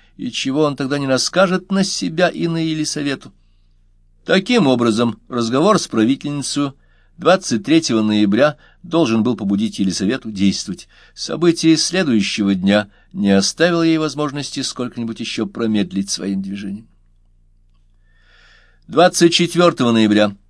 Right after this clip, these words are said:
в первом часу пополудни, правительство отдало приказ по всем гвардейским полкам быть готовыми к выступлению в Финляндию против шведов, на основании, как говорили, полученного известия, что Левенгаупт идет к Выборгу.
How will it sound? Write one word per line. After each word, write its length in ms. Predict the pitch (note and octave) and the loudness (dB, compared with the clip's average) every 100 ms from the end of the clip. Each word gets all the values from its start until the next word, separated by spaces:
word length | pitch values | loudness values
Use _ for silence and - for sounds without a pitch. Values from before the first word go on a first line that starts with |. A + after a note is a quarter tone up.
| _ | _
в 180 | - - | -20 -2
первом 360 | D3+ G3+ F#3 E3+ | 4 4 4 0
часу 320 | E3+ D#3+ E3 | -2 -2 -2
пополудни, 600 | D#3 D3+ C#3 A#2+ G2+ G2+ - _ | -2 0 2 2 0 -2 -6 _
правительство 680 | - A2 F3 F3+ E3+ - F3 | -4 0 0 0 -4 0 0
отдало 460 | - C#3+ D3+ D#3 D#3+ | 0 0 0 2 0
приказ 480 | D#3 D3 D3+ D#3 - | 0 0 4 4 2
по 140 | C#3 | -4
всем 320 | - D#3 D3 | -2 0 0
гвардейским 680 | C3 C3 B2+ C#3+ B2+ C3+ A#2 | 2 0 2 0 0 -2 0
полкам 560 | B2 B2 C#3 D3 D3+ | 0 2 4 4 4
быть 220 | B2+ C3+ A2 | 2 -2 0
готовыми 600 | A#2 G2+ C3 C3+ C3 C3 | -2 0 -2 0 -2 -4
к 60 | |
выступлению 680 | B2 A#2 A#2+ A#2+ A#2+ A#2 A2 | -6 -8 -8 -6 -4 -2 -2
в 40 | |
Финляндию 800 | - B2+ A#2+ B2 B2 A2 F#2 F#2 | -4 -4 0 4 6 4 2 -4
против 320 | F2 A2 A2 | -4 -6 -6
шведов, 540 | - - C3 A#2 G2 - _ - - _ | -6 -2 0 0 -2 -6 _ -20 -20 _
на 140 | F3 | -2
основании, 640 | E3+ - F3 F#3 F3+ E3+ E3 | 0 0 4 6 6 4 2
как 200 | E3 D#3+ | 2 0
говорили, 420 | D#3 D#3+ E3 D3+ - _ - | 2 4 4 2 -4 _ -8
полученного 680 | C#3+ E3 E3 - D#3+ D#3 | 2 4 4 2 2 2
известия, 500 | C#3+ C3 D#3+ D3 D3+ | 2 4 4 4 0
что 180 | C3 D#3 | 0 0
Левенгаупт 880 | D3 C#3+ C#3 B2 C#3+ D#3 D#3 D3+ - | 0 0 0 2 6 6 6 4 0
идет 260 | C#3+ C3 - | -2 -2 -2
к 80 | |
Выборгу. 500 | C3+ D3 A#2 G#2 G2+ | -4 -2 0 0 -4